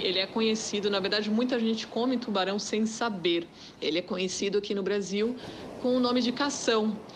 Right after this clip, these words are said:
que é um tipo de, enfim, é um tubarão, né? Mas é um tipo de carne de peixe que é usada muito para moquecas, para molhos, né? Enfim, pratos bem típicos brasileiros. E que ele é uma ca-, ela é uma carne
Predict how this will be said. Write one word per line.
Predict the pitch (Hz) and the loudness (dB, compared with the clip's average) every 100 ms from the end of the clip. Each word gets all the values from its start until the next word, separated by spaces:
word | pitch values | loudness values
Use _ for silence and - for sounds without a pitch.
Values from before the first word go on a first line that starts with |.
| - - - | -14 -14 -8
que | - 254 | 0 2
é | 240 254 | 4 2
um | 277 | 2
tipo | 277 247 233 226 | 2 0 0 0
de, | 190 202 208 202 190 190 | 0 0 2 2 0 2
enfim, | 208 220 175 170 | 0 0 0 0
é | |
um | 190 | 0
tubarão, | 208 196 196 214 285 | 0 0 2 2 2
né? | 240 | 2
Mas | 208 196 | 2 2
é | 196 | 0
um | 196 | 0
tipo | - 233 226 | -2 -2 -2
de | 196 208 202 196 196 | -2 0 0 0 0
carne | 208 208 | 0 0
de | 190 | 0
peixe | 196 202 220 240 | 0 0 0 -2
que | 226 | -2
é | 226 | 0
usada | 220 220 214 | 0 0 0
muito | 208 220 226 | 0 0 -2
para | 240 233 233 226 226 226 220 220 220 - - | -2 0 0 2 0 2 0 0 -4 -6 -2
moquecas, | 240 - 226 233 240 233 226 196 | -2 0 2 4 2 0 -2 -2
para | 202 208 | 0 0
molhos, | 202 196 220 240 226 202 190 190 | 2 2 4 4 4 2 2 -2
né? | 196 202 | 0 0
Enfim, | 190 196 - 190 | 0 -2 -2 -4
pratos | 185 208 220 220 | -2 -2 -2 -2
bem | 214 240 | 0 0
típicos | 262 - 254 - - 202 | 0 0 -2 -4 -4 -2
brasileiros. | 180 175 165 151 156 170 220 - - - - - - - | -2 -2 -2 -4 -2 -2 -2 -4 -8 -8 -8 -8 -8 -2
E | 226 | -2
que | 220 254 262 | 0 2 2
ele | 277 277 | 4 2
é | 247 277 | 2 2
uma | 311 302 | 2 0
ca-, | - - | 0 -2
ela | 233 254 | 2 2
é | 240 | 2
uma | 277 294 | 2 0
carne | 262 247 233 220 220 | 0 0 0 2 0